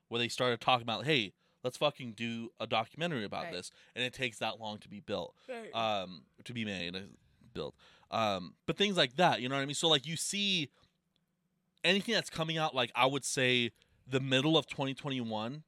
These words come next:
Speaker 1: and the future is all during covid. Anything that was made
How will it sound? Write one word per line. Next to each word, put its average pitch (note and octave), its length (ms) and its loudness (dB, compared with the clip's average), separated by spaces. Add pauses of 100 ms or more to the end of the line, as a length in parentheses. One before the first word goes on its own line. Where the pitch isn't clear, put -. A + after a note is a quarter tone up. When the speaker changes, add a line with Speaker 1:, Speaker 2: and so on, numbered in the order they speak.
(180)
Speaker 1:
and G#2+ 260 -2 (680)
the A#2 100 -4
future E3 600 -8 (200)
is C3+ 240 -2
all B2 540 6
during A#2 300 2
covid. F2+ 420 -10 (400)
Anything A3 280 2
that A3+ 120 4
was D3 260 2
made C#3 540 0